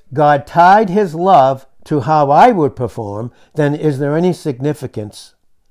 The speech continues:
Meaning, is there any value? Do I even know who I am? No. And that's why it says in First Corinthians thirteen and verse two,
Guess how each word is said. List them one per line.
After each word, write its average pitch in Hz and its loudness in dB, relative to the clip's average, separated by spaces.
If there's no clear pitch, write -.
Meaning, 139 -4
is 117 -8
there 117 -6
any 135 -6
value? 110 -10
Do 127 -4
I 143 0
even 113 -6
know 143 -6
who 156 -6
I 151 -6
am? 92 -12
No. 175 -12
And 120 -10
that's 147 -4
why 156 2
it 160 -2
says 147 -6
in 135 -10
First 160 -4
Corinthians 151 -8
thirteen 151 -8
and 147 -10
verse 143 -8
two, 123 -6